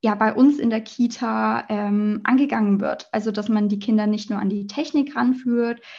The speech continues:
sondern ihnen ja Fähigkeiten und Werte mit auf den Weg gibt und dass man eben die Medien auch kritisch hinterfragen kann.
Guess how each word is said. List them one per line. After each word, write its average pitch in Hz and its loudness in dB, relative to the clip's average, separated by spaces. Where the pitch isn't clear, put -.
sondern 214 0
ihnen 208 0
ja 220 -4
Fähigkeiten 233 0
und 202 2
Werte 226 2
mit 220 4
auf 208 -2
den 208 0
Weg 214 0
gibt 220 -2
und 202 -4
dass 214 0
man 208 2
eben 208 4
die 208 4
Medien 208 2
auch 202 0
kritisch 254 2
hinterfragen 202 -2
kann. 208 -8